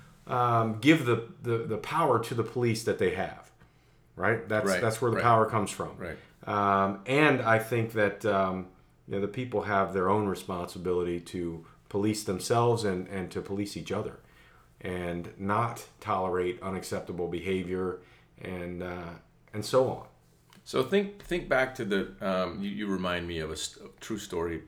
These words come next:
Speaker 2: You know, some people are gonna be horrified by this story. But in terms of just society in general, schools, clubs, recreational facilities, and so on, and,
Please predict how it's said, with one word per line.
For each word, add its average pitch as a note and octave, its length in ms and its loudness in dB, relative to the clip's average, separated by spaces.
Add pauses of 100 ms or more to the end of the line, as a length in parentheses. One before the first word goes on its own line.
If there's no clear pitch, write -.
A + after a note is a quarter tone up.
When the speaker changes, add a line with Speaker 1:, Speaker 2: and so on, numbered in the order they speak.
(100)
Speaker 2:
You F#2+ 80 -6
know, F2 100 -6
some F#2 200 -4
people F2+ 280 -4
are F2 40 -4
gonna E2 160 -8
be D#2 100 -6
horrified D#2+ 580 -4
by C#2+ 160 -4
this D2 220 -6
story. - 340 -4 (540)
But F#2+ 240 0
in G2 140 -4
terms D3 320 0
of A#2 140 4
just - 380 0 (500)
society C#3 760 4
in C3+ 180 -2
general, G2 640 0 (800)
schools, C#3+ 1000 0 (360)
clubs, B2+ 880 4
recreational A#2+ 680 2
facilities, G#2 760 -4 (420)
and G2 180 -2
so B2 320 2
on, F2 220 -2
and, F2+ 200 -6